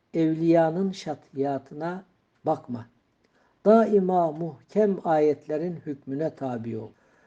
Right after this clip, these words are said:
Füsus-u Hikem fasıllarındaki bazı ifadelerin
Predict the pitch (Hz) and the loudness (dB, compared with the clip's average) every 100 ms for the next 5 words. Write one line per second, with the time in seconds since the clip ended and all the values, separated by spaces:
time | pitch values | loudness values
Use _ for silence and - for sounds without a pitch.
0 | _ _ _ - 196 - 262 254 226 202 | _ _ _ -2 -2 2 2 4 2 2
1 | 202 226 226 196 - 190 - 202 196 196 | 2 4 4 4 0 -2 0 4 6 6
2 | 196 196 190 196 165 180 214 190 175 170 | 4 2 0 0 0 4 4 4 0 -2
3 | - 170 160 170 160 165 196 214 | -2 2 2 2 2 2 0 -2